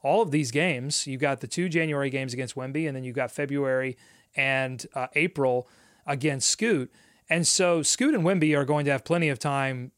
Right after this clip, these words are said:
to start just right from the jump. I mean, they're, they're, you know, especially if Damian Lillard leaves Portland, then that's, I mean, even if he doesn't, I think Scoot is going to get significant minutes. Brandon, as, as we've talked about,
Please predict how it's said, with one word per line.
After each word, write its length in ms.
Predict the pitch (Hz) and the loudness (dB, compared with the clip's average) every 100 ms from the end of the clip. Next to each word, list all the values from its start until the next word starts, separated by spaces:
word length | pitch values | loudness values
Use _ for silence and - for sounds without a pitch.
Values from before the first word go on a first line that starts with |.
| - | -6
to 100 | - | -2
start 500 | - 151 135 127 - - 156 | 0 2 2 0 -4 -14 -6
just 220 | 160 147 | -4 0
right 160 | 147 127 | -2 -2
from 100 | 123 | -6
the 80 | |
jump. 320 | 107 139 110 104 | -4 -4 -4 -8
I 40 | |
mean, 160 | 131 123 | -8 -4
they're, 200 | 143 147 | -4 -2
they're, 140 | 151 | -4
you 120 | 147 | -4
know, 220 | 139 127 - | -4 -6 -6
especially 400 | 139 - 170 143 | -6 -2 -2 -2
if 60 | 123 | -2
Damian 300 | 135 131 123 | -2 -2 -4
Lillard 280 | 131 123 | -2 -2
leaves 340 | 120 131 120 - - _ - | -4 -4 -6 -10 -14 _ -2
Portland, 460 | 175 180 131 123 | 2 2 2 -2
then 120 | 123 123 | -4 -2
that's, 340 | 143 131 - - | -2 0 -4 -4
I 100 | 147 | -6
mean, 160 | 135 139 | -2 0
even 180 | 160 | 0
if 60 | 135 | -2
he 80 | 113 | -2
doesn't, 300 | 139 175 123 | 0 2 0
I 120 | 117 | -6
think 160 | 127 120 | -4 -6
Scoot 320 | - 135 131 _ _ - | -4 -6 -6 _ _ -10
is 120 | 131 | -4
going 180 | 143 131 | -4 -2
to 60 | |
get 160 | 127 127 | -4 -4
significant 480 | 123 143 156 131 120 | -2 -2 0 -2 -4
minutes. 320 | 120 117 - - - _ | -6 -8 -10 -16 -20 _
Brandon, 580 | 143 208 277 170 165 196 | 0 2 4 4 2 0
as, 300 | 143 143 135 | -2 -2 -2
as 200 | 156 123 | -4 -2
we've 160 | 190 | -2
talked 280 | 226 143 135 | 0 0 0
about, 380 | 131 123 123 135 | -2 -2 -2 -2